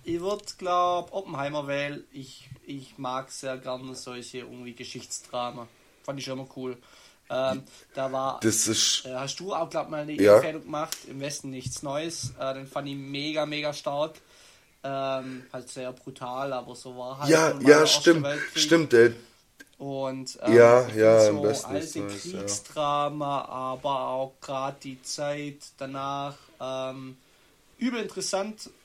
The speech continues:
Speaker 1: Äh, Barbie catchen wir jetzt, jetzt außer Margot Robbie, was? Was? Ähm,
Speaker 2: <laughs> Ja,
Speaker 1: ja.
Speaker 2: was, was? Psst. Nee, äh, was ich,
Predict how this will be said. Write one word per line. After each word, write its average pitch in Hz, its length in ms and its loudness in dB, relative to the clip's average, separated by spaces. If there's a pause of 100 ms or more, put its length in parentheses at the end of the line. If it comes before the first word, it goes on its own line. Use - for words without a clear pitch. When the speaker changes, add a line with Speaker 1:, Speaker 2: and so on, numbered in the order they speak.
Speaker 1:
Äh, 139 420 -2
Barbie 131 380 -6
catchen 135 380 -12
wir 127 80 -8
jetzt, 131 160 -16
jetzt - 340 -14
außer 139 340 -10
Margot 131 340 -8
Robbie, 131 360 -6
was? 139 400 -8
Was? 156 400 -8 (560)
Ähm, 143 500 -2 (220)
Speaker 2:
<laughs> 107 120 -2
Ja, 139 300 8
Speaker 1:
ja. 147 160 12
Speaker 2:
was, 135 300 12
was? 151 220 10
Psst. - 360 8 (1200)
Nee, 139 260 8
äh, 107 220 10
was 113 220 10
ich, 113 200 0